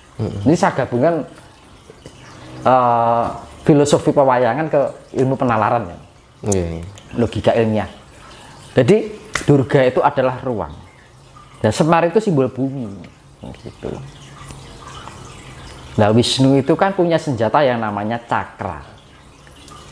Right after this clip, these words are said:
Speaker 2: Simbol langit, dewanya atmosfer. Nitesnya ini Kresna. Man dibeluk ratu ini manggone, manggone ning dhuwur, Mas. Kan gitu.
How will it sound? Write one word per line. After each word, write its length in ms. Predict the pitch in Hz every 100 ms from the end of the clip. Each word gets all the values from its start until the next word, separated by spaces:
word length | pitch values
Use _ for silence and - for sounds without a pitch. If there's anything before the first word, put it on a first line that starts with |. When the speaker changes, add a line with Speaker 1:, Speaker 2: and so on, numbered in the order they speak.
| -
Speaker 2:
Simbol 320 | - 120 117
langit, 280 | 117 110 113 - - - - -
dewanya 480 | 131 120 127 127 110
atmosfer. 480 | - 120 - 156 113 - - - - - - - - - -
Nitesnya 480 | 135 123 139 165 165
ini 20 |
Kresna. 380 | 143 - - 85 85 82 - - -
Man 120 | 113 135
dibeluk 320 | 101 123 120
ratu 400 | - 110 101 135
ini 80 | 127
manggone, 280 | 143 107 113
manggone 280 | 131 110 143
ning 80 |
dhuwur, 320 | 107 107 123 87
Mas. 120 | 80 - - - - - - - - - - - - -
Kan 160 | - 113
gitu. 320 | 101 120